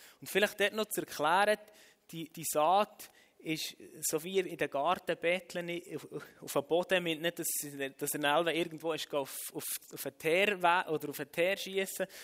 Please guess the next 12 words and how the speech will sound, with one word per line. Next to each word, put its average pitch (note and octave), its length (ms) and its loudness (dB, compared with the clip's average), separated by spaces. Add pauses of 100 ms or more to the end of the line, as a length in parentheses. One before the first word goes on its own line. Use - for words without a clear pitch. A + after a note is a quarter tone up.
(160)
sondern D#3+ 320 -2
das F3+ 100 0
sind - 180 -2
die D3 140 -6
Wägeln F#3+ 400 2
gewesen, F#3+ 340 -4
die E3 120 2
sie D3 100 -2
in C3+ 60 -6
diesen C#3+ 140 0
Ackerfeldern D#3+ 840 0
hatten. D#3 540 -2